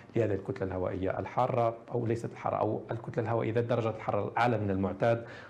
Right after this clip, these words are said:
قادمة من الصحراء الكبرى الإفريقية باتجاه المملكة، وبالتالي يوم الثلاثاء بإذن الله يتوقع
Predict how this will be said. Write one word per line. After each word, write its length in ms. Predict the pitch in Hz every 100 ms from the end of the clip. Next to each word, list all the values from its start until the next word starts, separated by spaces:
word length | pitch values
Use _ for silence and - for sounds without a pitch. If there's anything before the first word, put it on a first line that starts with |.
| -
قادمة 400 | 147 160 147 143
من 220 | 131 117 120
الصحراء 440 | - - 120 101
الكبرى 280 | 98 101 95
الإفريقية 560 | 87 - - 139 135
باتجاه 460 | 131 143 147 131 131
المملكة، 400 | 117 87 80 104
وبالتالي 440 | 104 127 139 147
يوم 180 | 147 147
الثلاثاء 520 | 151 - 135 135 139
بإذن 160 | 131 131
الله 200 | 127 131
يتوقع 540 | 123 107 107 120 113